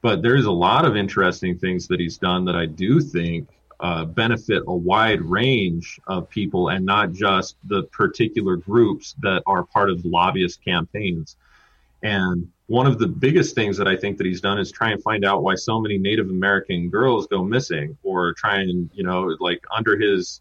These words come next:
his, uh, F B I orders, they're finding new pedophiles, like, all the time. There's these huge busts, fifteen hundred of them, two thousand of them. Now, what's true is that just because there are those busts, what's ending up happening in the Department of Justice or in,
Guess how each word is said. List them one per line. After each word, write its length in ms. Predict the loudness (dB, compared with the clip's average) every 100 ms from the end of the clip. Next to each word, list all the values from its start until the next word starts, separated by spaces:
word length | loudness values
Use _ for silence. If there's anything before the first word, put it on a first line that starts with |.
| _
his, 380 | 0 0 0 -2
uh, 340 | -2 0 -2 -6 _ _ _
F 160 | -6 -2
B 100 | 0
I 220 | 2 4
orders, 560 | 4 4 4 2 0 -6 -18 -4
they're 200 | 0 0
finding 640 | 0 0 2 0 0 -4 -10 _ -4
new 360 | 2 4 4
pedophiles, 880 | 2 0 0 2 2 2 0 -2 -6 -14 _
like, 240 | -4 -2 0
all 100 | -2
the 100 | -2
time. 260 | -2 0
There's 160 | 0 -2
these 160 | -6
huge 420 | -6 0 2 2 0
busts, 320 | 0 0 -2 -6
fifteen 340 | -6 -8 -4
hundred 340 | -2 0 0
of 140 | -2 -4
them, 160 | -6
two 220 | -6 -8 -2
thousand 380 | 0 0 0
of 160 | -2 -2
them. 160 | -6 -8 _ _ -2
Now, 220 | 0 2
what's 320 | 2 0 0
true 540 | -4 0 4 6 4 0 _ -2
is 140 | 0
that 120 | 2
just 280 | 2 0 2
because 300 | 0 2 4
there 140 | 4 4
are 40 |
those 220 | 2 0
busts, 380 | 0 2 2 0
what's 200 | -4 0
ending 260 | 0 2 2
up 120 | 0
happening 680 | 0 0 0 0 0 -2 -4
in 520 | -4 -2 -2 -2 -4 -2
the 140 | -4
Department 440 | -2 -2 0 -2 -6
of 60 |
Justice 600 | -2 0 0 -2 -2 -2
or 140 | -2 0
in, 120 | -2